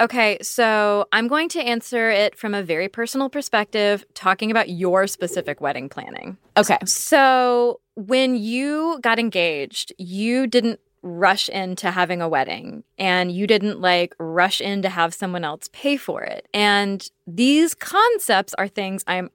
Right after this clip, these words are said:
Speaker 1: obviously, like, familiar with. I live in the world. But ever since you got married and you talked about the importance of paying for your own shindig, that has really stuck with me. And, like, that is something I'm really shooting for as well. Like, I know my parents would pay for it,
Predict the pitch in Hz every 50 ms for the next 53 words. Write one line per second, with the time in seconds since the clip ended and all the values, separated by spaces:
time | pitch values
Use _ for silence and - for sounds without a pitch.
0 | - 156 160 160 175 175 - 175 160 151 147 - _ - - 175 165 160 180 185
1 | 175 135 117 123 147 143 135 - - 139 151 156 165 170 170 156 165 160 151 139
2 | 147 175 170 147 135 143 170 185 - - - - - - - _ - 185 247 247
3 | 233 - - 226 233 262 403 480 - - - 494 453 - - - 170 165 160 165
4 | 180 196 202 262 285 285 - 277 302 302 302 302 302 294 294 254 285 - _ _
5 | _ _ _ _ - 226 208 202 196 196 226 247 - - - 254 254 196 214 -
6 | - - 202 190 196 180 185 - 202 185 180 175 - - 170 165 156 - 202 208
7 | 202 - - - - 160 160 170 _ - - - 185 165 147 175 190 185 - -
8 | 185 175 170 170 165 - - 151 151 156 165 165 165 170 175 180 _ _ _ -
9 | - - - 190 175 180 190 190 214 214 220 226 233 233 254 277 _ _ _ _
10 | _ _ _ _ - 185 170 214 202 226 247 311 311 254 208 185 190 196 202 190
11 | 185 - _ - - - - - - 196 156 - - 185 151 147 165 - - 269
12 | 339 370 381 381 - 240 233 233 226 214 185 170 185 175 202 214 226 226 208 -
13 | 220 196 190 - 196 185 180 180 180 175 - 175 180 185 185 180 180 175 170 175
14 | - - 185 170 175 175 170 - 165 156 151 - - 151 151 151 - 151 139 73
15 | 95 - - - 196 - 196 185 214 214 214 220 220 220 220 202 - 180 196 185
16 | 185 180 - - 165 - - 170 156 165 - - 226 247 262 277 277